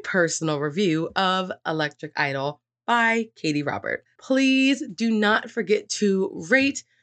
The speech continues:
and review the podcast, download the episodes,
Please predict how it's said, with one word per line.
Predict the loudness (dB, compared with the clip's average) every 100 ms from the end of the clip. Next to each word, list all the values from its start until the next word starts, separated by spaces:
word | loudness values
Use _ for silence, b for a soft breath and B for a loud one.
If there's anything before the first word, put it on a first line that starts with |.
| _ -4
and | -2 0
review | -2 -4 2 4 4 4 2 -2
the | -6
podcast, | 0 2 2 2 2 4 0 -2
download | 0 2 2 -2 -4
the | -2
episodes, | -2 -2 0 0 0 -2